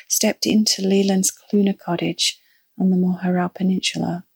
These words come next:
Understandably preoccupied when she entered the call, Leland studied me with a wary gaze,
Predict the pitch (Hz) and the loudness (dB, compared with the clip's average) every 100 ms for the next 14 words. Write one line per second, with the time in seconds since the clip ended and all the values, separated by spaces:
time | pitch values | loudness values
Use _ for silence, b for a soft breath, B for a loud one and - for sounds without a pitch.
0 | _ _ _ _ _ _ _ _ _ _ | _ _ _ _ _ _ _ _ _ _
1 | B B B - 220 220 214 226 220 214 | B B B 0 2 4 2 2 2 0
2 | 220 214 208 - 202 202 - 208 - 202 | 0 -2 -2 0 0 0 -4 -8 -4 -2
3 | 196 196 - 185 - 202 - 196 196 196 | 0 0 -2 -2 -2 -2 -2 0 0 -2
4 | - 190 - - 185 185 185 190 B B | -6 -10 -16 -6 -2 0 -2 -4 B B
5 | B B B B B 226 233 226 220 - | B B B B B 0 2 4 2 0
6 | 226 214 208 - 175 170 - _ _ _ | 0 2 0 0 -2 -2 -6 _ _ _
7 | _ - 202 196 196 190 190 180 - 165 | _ -2 0 0 2 2 4 2 0 -2
8 | 165 165 175 - - | -2 -4 -2 -4 -4